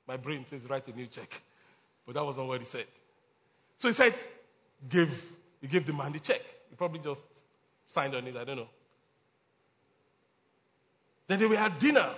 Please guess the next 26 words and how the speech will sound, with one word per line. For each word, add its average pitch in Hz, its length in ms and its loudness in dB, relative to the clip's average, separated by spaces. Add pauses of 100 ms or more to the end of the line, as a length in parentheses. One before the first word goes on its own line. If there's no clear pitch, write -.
(440)
Now, 147 140 -4
listen - 260 -4
to 180 100 -8
this. 139 300 -6 (500)
Amazing. 254 560 -10 (540)
They 214 60 0
were 214 100 4
at 208 200 2
dinner. 240 300 2 (1080)
Him, 247 360 0 (140)
the 165 60 -6
missionary, 180 720 0 (260)
the, 135 360 -4 (360)
his, 139 280 -16
his 143 100 -14
pastor 196 300 0
friend, 139 340 -2 (280)
then 143 160 -2
with 143 100 -8 (720)
some 202 240 0
other 170 140 4
people 160 300 -6
that 135 200 0
they 139 60 -6
didn't 160 260 -2
know. 131 200 -4